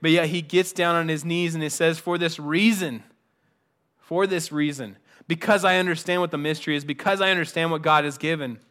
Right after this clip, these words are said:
I get down on my knees to the Father of our Lord Jesus Christ, from whom the whole family in heaven and earth is named." Like, he gives honor, glory to God,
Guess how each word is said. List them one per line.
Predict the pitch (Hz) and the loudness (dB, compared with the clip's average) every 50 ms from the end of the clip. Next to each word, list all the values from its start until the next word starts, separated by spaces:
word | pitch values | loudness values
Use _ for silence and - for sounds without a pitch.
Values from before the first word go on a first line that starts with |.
| _ _ _ _ _ _ _ _ _ _ _ _ _ _ _ _ _ _ _ _ _ | _ _ _ _ _ _ _ _ _ _ _ _ _ _ _ _ _ _ _ _ _
I | - 127 | -10 -6
get | 131 147 143 | -6 -2 0
down | - 196 196 196 | 4 4 6 6
on | 190 180 175 | 4 4 4
my | 170 160 151 | 2 0 0
knees | 156 165 185 190 180 170 160 156 147 - - | 0 -2 0 0 2 2 0 0 -2 -4 -8
to | - 160 | -8 -6
the | 151 147 | -6 -6
Father | 131 - 156 156 160 165 165 160 156 151 139 | -4 -2 0 0 2 2 0 2 2 2 0
of | 131 - - 135 131 131 | 0 -2 -4 -4 -2 0
our | 127 127 | 0 0
Lord | 127 131 143 156 165 160 | 0 0 2 2 2 0
Jesus | 156 165 165 165 160 160 | -2 -6 -6 -6 -8 -8
Christ, | - - 147 131 127 127 123 - - - - _ | -4 0 0 0 0 0 -4 -8 -14 -20 -20 _
from | - 147 139 139 | -2 -2 0 0
whom | 165 156 147 - - - - _ - | 0 -2 -2 -4 -8 -14 -18 _ -12
the | 131 135 120 | -10 -10 -6
whole | - 165 175 180 165 | -2 0 0 0 0
family | 170 - 170 165 160 147 139 135 | -2 -4 -2 -2 -2 -2 -4 -4
in | 131 127 | -6 -4
heaven | 131 143 139 135 131 120 123 | -4 -4 -4 -2 -4 -6 -6
and | 120 117 | -6 -4
earth | 120 127 127 123 - | -4 -4 -4 -4 -8
is | - - 113 107 | -12 -16 -14 -12
named." | 110 110 117 117 117 110 101 95 - - _ _ _ _ _ _ _ - | -10 -10 -10 -10 -10 -12 -14 -16 -20 -20 _ _ _ _ _ _ _ -18
Like, | 113 104 | -18 -16
he | 101 | -14
gives | 107 117 143 151 139 131 | -8 -4 -4 -4 -2 0
honor, | 139 139 139 139 139 135 127 - - _ _ _ - | 0 0 2 0 0 -2 -4 -8 -14 _ _ _ -16
glory | 127 127 139 160 175 180 | -8 -2 2 4 4 4
to | 170 160 | 4 2
God, | 147 139 147 139 139 135 131 131 | 0 0 2 2 2 0 -2 -4